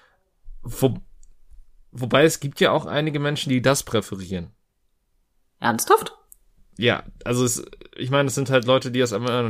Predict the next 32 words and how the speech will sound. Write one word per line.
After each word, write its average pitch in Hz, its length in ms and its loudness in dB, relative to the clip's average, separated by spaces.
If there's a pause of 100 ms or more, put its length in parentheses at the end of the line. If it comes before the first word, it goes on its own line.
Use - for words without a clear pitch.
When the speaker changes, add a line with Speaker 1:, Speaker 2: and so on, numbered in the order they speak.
(100)
Speaker 1:
die 101 120 -8
das, 110 220 -6
wenn 117 140 -2
dann 110 120 -2
in 110 60 -2
der 107 120 -2
Bio 107 280 0
stehen 139 280 -4
haben 143 200 -4
oder 139 180 -2
so, 131 100 -2
aber 120 80 2
es 107 200 -4
gibt 135 260 -4
tatsächlich 139 520 -4
ein 120 160 -2
paar 120 100 -2
Menschen, 113 380 -4
die, 117 340 -2 (220)
äh, 104 560 0 (100)
gerne 110 540 -2
als 104 160 0
Pronomen 110 440 -2
es - 400 -4 (200)
verwenden 92 640 -4
oder 92 240 -2
f-, - 280 -8
für - 140 -6
sie 104 160 -2
verwendet 98 460 0
sehen 95 400 0
wollen. 92 420 -2